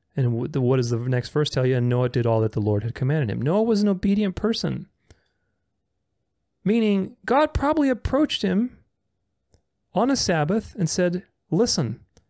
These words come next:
in seven days," meaning the next Sabbath, which again, you'll find an interesting pattern with judgments in the Sabbath. Very interesting,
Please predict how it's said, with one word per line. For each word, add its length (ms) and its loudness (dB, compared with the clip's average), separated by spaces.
in 180 2
seven 500 0
days," 640 0
meaning 260 0
the 80 0
next 300 -2
Sabbath, 580 -2
which 240 -8
again, 340 -2
you'll 180 0
find 280 -2
an 80 4
interesting 400 0
pattern 320 0
with 260 -2
judgments 600 0
in 100 0
the 80 0
Sabbath. 560 -6
Very 200 0
interesting, 520 -6